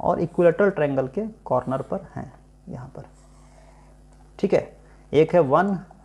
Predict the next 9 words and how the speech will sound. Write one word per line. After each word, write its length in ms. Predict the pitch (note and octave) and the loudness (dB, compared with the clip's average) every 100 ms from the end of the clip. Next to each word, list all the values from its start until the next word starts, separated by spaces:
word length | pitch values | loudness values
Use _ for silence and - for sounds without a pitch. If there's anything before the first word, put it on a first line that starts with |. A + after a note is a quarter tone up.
| - | -10
माइक्रोकूलम, 680 | B2 B2+ B2+ E3 E3 E3+ G3+ G#3 - - - - - - - | -6 -4 0 -2 0 -4 -6 -10 -16 -20 -20 -20 -20 -20 -10
ठीक 120 | - - | -6 -6
है, 100 | - - - - - - - - - | -10 -20 -20 -20 -20 -20 -20 -20 -12
ए 160 | C3+ C3 | -4 -2
बी 200 | B2 C3 | -2 -4
सी, 220 | C3 F3+ G3 - - D#3+ D3 - - - A#3+ | -6 -10 -12 -18 -20 -16 -16 -18 -20 -16 -4
ए 100 | C3 | -2
हो 160 | C3+ B2+ | -2 -2
गया, 160 | B2 | -4